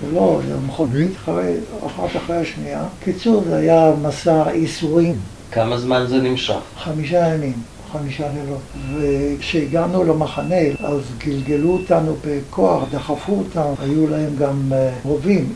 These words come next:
Speaker 1: עם הכתות, היו דוחפים. אני זוכר את אבא ו-, ואחי, האח, האח הבכור. אני הייתי כל הזמן צמוד לאמא. ישבתי שם, צמוד לאמא. וההורים,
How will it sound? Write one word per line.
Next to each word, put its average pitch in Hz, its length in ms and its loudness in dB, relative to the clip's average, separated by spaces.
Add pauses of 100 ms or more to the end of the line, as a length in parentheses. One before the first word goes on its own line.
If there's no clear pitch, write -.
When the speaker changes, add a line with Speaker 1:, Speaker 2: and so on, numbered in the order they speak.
Speaker 1:
עם 147 140 -4
הכתות, 156 440 -2 (520)
היו 147 340 -2 (120)
דוחפים. 143 580 -2 (340)
אני 156 100 -4
זוכר 165 300 0
את 185 120 -2
אבא 170 300 2 (100)
ו-, 131 300 -4
ואחי, 139 520 -2
האח, - 340 -6
האח 175 360 -2
הבכור. 147 500 -4 (140)
אני 160 160 0
הייתי 214 240 2
כל 190 100 -4
הזמן 160 220 0 (120)
צמוד 147 300 0
לאמא. 147 340 0 (720)
ישבתי 139 400 -8
שם, 160 260 -4
צמוד 143 440 -6 (180)
לאמא. 165 160 -4 (720)
וההורים, 147 760 -2